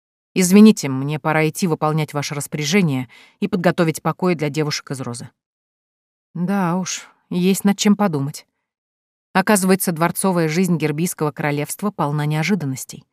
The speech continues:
Естественно, у правителя любой страны хватает своих скелетов в шкафу, но тут явный перебор с ними. Тайные организации, убийства, замаскированные под несчастные случаи, и даже королевские любовники-простолюдины.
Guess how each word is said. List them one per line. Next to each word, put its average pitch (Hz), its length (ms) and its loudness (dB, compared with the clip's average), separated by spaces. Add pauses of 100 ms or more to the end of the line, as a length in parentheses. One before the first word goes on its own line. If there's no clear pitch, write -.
(540)
Естественно, 180 720 4
у 160 40 0
правителя 165 540 2
любой 160 340 2
страны 156 320 -2
хватает 139 460 -2
своих 151 340 -2
скелетов 170 520 0
в - 20 -14
шкафу, 151 440 -6 (480)
но 196 240 6
тут 220 280 4
явный 180 340 6
перебор 175 420 0
с - 140 -8
ними. 131 280 -6 (600)
Тайные 170 380 4
организации, 151 840 -2 (260)
убийства, 180 560 2
замаскированные 156 720 0
под 160 180 -4
несчастные 165 420 0
случаи, 151 480 -4 (420)
и 185 80 2
даже 175 240 2
королевские 170 680 0
любовники-простолюдины. 180 1300 0